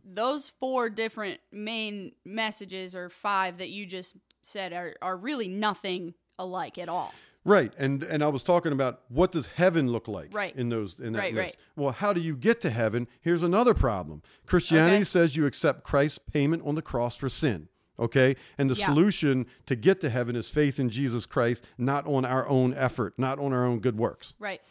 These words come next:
Speaker 2: A Jewish person says turning back to God and living a moral life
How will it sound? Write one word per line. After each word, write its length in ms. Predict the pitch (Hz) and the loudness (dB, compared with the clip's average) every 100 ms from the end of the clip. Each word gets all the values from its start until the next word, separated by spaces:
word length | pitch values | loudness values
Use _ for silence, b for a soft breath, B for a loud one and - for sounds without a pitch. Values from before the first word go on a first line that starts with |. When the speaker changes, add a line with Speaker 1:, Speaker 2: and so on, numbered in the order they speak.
| b b b - | b b b -4
Speaker 2:
A 80 | 127 | -2
Jewish 280 | 104 220 214 | 4 6 6
person 280 | 180 151 147 | 2 2 2
says 160 | 131 | 0
turning 380 | - - 165 190 | 0 2 4 4
back 220 | 156 151 | 2 0
to 100 | - | -2
God 400 | 120 110 165 147 | -2 2 4 4
and 100 | 127 127 | 4 2
living 300 | 147 139 131 | 2 2 2
a 100 | 120 | 4
moral 440 | 127 143 139 131 | 4 6 6 6
life 440 | 135 151 117 - | 6 6 4 0